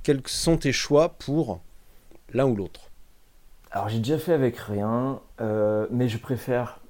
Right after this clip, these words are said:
Speaker 2: tout le temps en fait prendre une tente. Alors après au niveau des tentes, moi, euh, j'en ai une qui pèse dans les, dans les sept cents grammes, euh, qui se monte avec des bâtons. Donc les bâtons de marche,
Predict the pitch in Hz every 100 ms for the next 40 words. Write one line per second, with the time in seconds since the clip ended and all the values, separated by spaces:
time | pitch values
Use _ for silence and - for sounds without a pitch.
0 | - 139 - 139 123 135 123 120 120 -
1 | 123 113 110 104 95 - - - - -
2 | 110 117 - 156 139 135 127 123 143 139
3 | 127 120 123 120 104 107 104 104 104 101
4 | - 107 110 113 131 131 - - 117 113
5 | 104 101 101 95 98 101 113 - 110 104
6 | 101 117 131 - - - - - - 107
7 | 104 101 98 - 131 123 113 117 120 117
8 | 101 95 110 107 117 120 127 - -